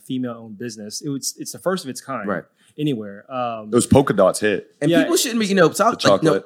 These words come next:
Speaker 2: it, I mean, and this is, goes for all psychedelics. People, you know, I know before that people, you know, have got, it's gotten a bad rap, right? People were like, "Oh, L-, you know, s-, mushrooms, you might jump off a roof," or "L S D, blah, blah." But we, we found that psychedelics don't really cause any long-term,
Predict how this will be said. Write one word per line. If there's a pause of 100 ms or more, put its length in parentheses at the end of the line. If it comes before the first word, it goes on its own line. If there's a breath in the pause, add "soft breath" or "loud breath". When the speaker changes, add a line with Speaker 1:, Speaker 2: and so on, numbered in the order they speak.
Speaker 2:
it,
I
mean,
and
this
is,
goes
for
all (240)
psychedelics.
People, (200 soft breath)
you
know, (540)
I
know
before
that
people,
you
know,
have
got,
it's
gotten
a
bad
rap,
right?
People
were
like,
"Oh,
L-,
you
know,
s-,
mushrooms,
you
might
jump
off
a
roof,"
or
"L
S
D,
blah,
blah." (540 loud breath)
But
we,
we
found
that
psychedelics
don't
really
cause
any
long-term,